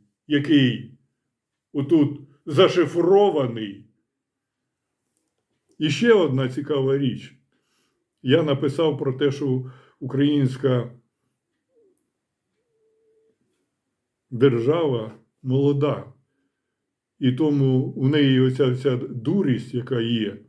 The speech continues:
у нас. Так, наше голосування, <laughs> божевільне, об-, обрання ненормальних людей, там, подивіться, в Верховній Раді, там,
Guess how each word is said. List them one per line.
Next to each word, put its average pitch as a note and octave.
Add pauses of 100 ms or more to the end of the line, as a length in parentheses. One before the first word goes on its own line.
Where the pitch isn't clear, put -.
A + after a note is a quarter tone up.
(800)
у C3+
нас. - (680)
Так, G#2
наше D3
голосування, C3 (440)
<laughs> -
божевільне, C#3+
об-, C3+
обрання F3+
ненормальних D#3
людей, D3
там, C#3
подивіться, D3
в B2+
Верховній C3
Раді, A#2+
там, B2